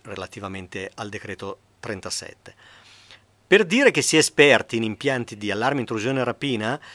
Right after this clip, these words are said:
bisogna dire che si hanno le conoscenze, l'esperienza, la capacità necessarie per svolgere attività di valutazione del rischio,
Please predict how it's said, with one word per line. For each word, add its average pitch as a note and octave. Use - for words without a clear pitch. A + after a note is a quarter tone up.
bisogna B2
dire E3
che A#2
si -
hanno A#2
le G#2
conoscenze, C3+
l'esperienza, G#2+
la -
capacità A#2
necessarie B2+
per D3+
svolgere B2+
attività G#2
di G2
valutazione F#2
del F2+
rischio, B2+